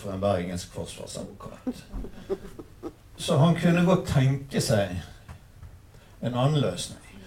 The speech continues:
Og så vet han jo innerst inne da, at det han egentlig bør gjøre, er å gå og melde seg.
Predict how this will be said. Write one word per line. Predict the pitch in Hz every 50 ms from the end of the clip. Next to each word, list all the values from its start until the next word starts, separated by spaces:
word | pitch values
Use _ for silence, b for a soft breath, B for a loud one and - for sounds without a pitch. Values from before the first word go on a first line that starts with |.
| B B B
Og | - 117
så | - -
vet | 190 196 180 - -
han | 135 117 123
jo | 131 139
innerst | 147 135 117 104 - -
inne | 107 107 127 127 117
da, | 101 - 135 151 156 156 151
at | - - 156
det | 156
han | 147 135 131 120
egentlig | 123 127 131 139 170 170 - 131 101
bør | 92 90 90
gjøre, | 90 95 113 156 196 202 180 139 110 - - -
er | - 139 127
å | 123
gå | 107 98 95
og | 98
melde | 92 90 92 95 95 -
seg. | - - -